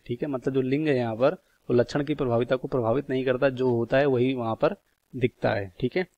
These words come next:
तो ये हमारा राइट हो जाएगा, क्योंकि यहाँ पर लिंग परिवर्तन से कोई मतलब नहीं है। तो इस क्वेश्चन का राइट ऑप्शन फोर्थ होगा, बाकी फर्स्ट, सेकंड, थर्ड गलत हो जाएगा।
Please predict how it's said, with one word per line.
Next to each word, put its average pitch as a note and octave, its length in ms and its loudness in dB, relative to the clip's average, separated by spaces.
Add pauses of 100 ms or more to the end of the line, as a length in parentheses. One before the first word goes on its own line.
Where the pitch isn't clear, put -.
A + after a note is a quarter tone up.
(140)
तो B2 60 -2
ये A#2 100 2
हमारा A#2+ 240 0
राइट A#2+ 220 0
हो C3 60 -4
जाएगा, C3 260 0 (320)
क्योंकि A#2+ 220 -4
यहाँ A#2+ 120 0
पर A#2+ 120 0
लिंग C3 260 2 (100)
परिवर्तन A#2+ 280 2
से A#2 120 -8
कोई A#2+ 160 -2
मतलब B2 280 -2
नहीं B2+ 160 -4
है। D3 100 -4
तो - 480 -16
इस C3 80 -6
क्वेश्चन D3 300 -2
का C#3 80 0
राइट C3+ 200 2
ऑप्शन C3 180 -2
फोर्थ A#2+ 220 -4
होगा, C3+ 200 -4
बाकी B2+ 240 -4
फर्स्ट, C3+ 240 -8
सेकंड, B2 320 -8
थर्ड C#3 100 -6
गलत A#2+ 180 0
हो G#2 80 -10
जाएगा। A2 320 -6